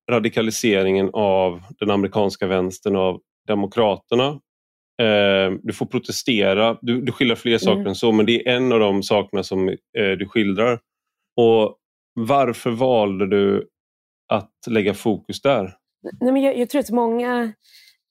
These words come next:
Speaker 2: många journalister har länge sagt att man vill försöka beskriva varför,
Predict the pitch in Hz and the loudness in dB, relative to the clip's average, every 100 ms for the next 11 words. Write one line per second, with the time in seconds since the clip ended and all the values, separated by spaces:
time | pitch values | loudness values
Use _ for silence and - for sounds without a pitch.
0 | - 220 220 226 262 233 208 - 180 185 | -2 0 2 0 0 0 0 0 0 0
1 | 196 214 - 175 180 156 180 180 180 180 | 0 -2 -2 -4 -6 -4 -2 -2 -2 -2
2 | 170 147 170 160 151 165 - 180 175 165 | -4 -6 -6 -6 -4 -6 -4 -4 -2 -2
3 | 170 147 180 180 170 - 170 165 | -4 -2 -2 -2 -4 -4 -4 -4